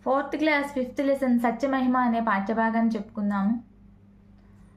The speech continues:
సత్యమహిమ అనే పాఠ్యభాగాన్ని అవధాని రమేష్ గారు రచించారు. ఈయన ఇరవయో శతాబ్దానికి చెందినటువంటి వ్యక్తి. అవకు అగ్రహారం కర్నూలు జిల్లా ఈయన యొక్క జన్మస్థలం. ఇక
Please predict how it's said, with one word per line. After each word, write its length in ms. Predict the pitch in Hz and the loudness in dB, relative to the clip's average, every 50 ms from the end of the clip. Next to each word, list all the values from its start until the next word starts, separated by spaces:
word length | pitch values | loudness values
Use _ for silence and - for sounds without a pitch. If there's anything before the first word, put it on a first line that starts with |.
| - - - | -20 -12 -6
సత్యమహిమ 640 | - 262 240 233 - 320 320 311 302 302 294 294 | -2 -2 -2 0 0 0 2 2 2 2 2 2
అనే 320 | 311 311 294 277 262 269 262 | 2 2 2 2 2 0 0
పాఠ్యభాగాన్ని 1120 | 247 226 214 226 220 269 269 269 269 262 247 247 254 247 247 240 226 208 208 220 233 233 - | 2 2 0 0 2 2 2 4 4 4 4 2 2 4 4 4 2 2 2 0 -2 -2 -2
అవధాని 460 | 202 196 214 220 240 262 269 269 277 | -2 0 2 2 2 2 2 2 2
రమేష్ 400 | 247 214 202 214 233 247 240 - | 2 2 2 2 0 0 -2 0
గారు 200 | 233 247 247 247 | 2 2 2 2
రచించారు. 680 | 233 220 202 208 233 220 220 214 233 220 214 208 233 247 - - - - - - | 2 0 -2 0 0 0 2 2 2 0 0 0 -2 -6 -8 -14 -20 -14 -8 -4
ఈయన 480 | 254 262 269 269 269 240 226 233 254 - - - - - - - - - - 220 | -2 -2 0 0 0 0 0 0 -2 -4 -8 -18 -20 -20 -20 -20 -20 -12 -8 -4
ఇరవయో 360 | 233 240 247 277 311 320 311 | 0 0 2 2 2 2 2
శతాబ్దానికి 760 | 311 302 262 262 269 254 226 202 240 247 254 262 262 240 254 | 0 0 0 2 2 2 2 2 2 2 2 0 0 0 0
చెందినటువంటి 520 | 233 220 226 220 220 214 214 214 208 214 | 2 2 2 2 0 0 0 0 0 0
వ్యక్తి. 480 | 208 214 202 202 - - 247 269 277 - - - - - - - - - - - - - - - - - | -2 -2 -2 -4 -4 -4 -6 -6 -6 -10 -16 -20 -20 -20 -20 -20 -20 -20 -20 -20 -20 -20 -20 -12 -6 -2
అవకు 340 | 214 226 262 320 339 339 359 | 0 0 0 0 0 0 2
అగ్రహారం 1040 | 349 294 254 226 233 269 277 269 277 285 269 269 262 269 254 220 220 240 269 269 - - | 2 2 2 2 2 0 2 2 2 2 4 4 2 2 2 2 2 2 0 -2 -2 -2
కర్నూలు 400 | 240 226 240 269 311 320 320 311 | 0 2 2 2 2 2 2 2
జిల్లా 580 | 240 226 233 226 233 226 226 226 240 269 320 320 - | 2 2 0 2 2 2 2 2 2 0 -2 -4 -4
ఈయన 180 | 220 233 233 226 | -2 -2 0 0
యొక్క 180 | 220 220 220 | -2 0 0
జన్మస్థలం. 680 | 233 185 185 185 202 226 240 233 - 220 220 233 254 285 - - - - - - - - - - - - - - - - - - - - - - - - - - - - - - - | 0 0 2 2 2 2 2 0 0 0 0 0 0 -2 -6 -12 -20 -20 -20 -20 -20 -20 -20 -20 -20 -20 -20 -20 -20 -20 -20 -20 -20 -20 -20 -20 -20 -20 -20 -20 -20 -20 -16 -10 -8
ఇక 160 | 285 285 285 | -4 -2 0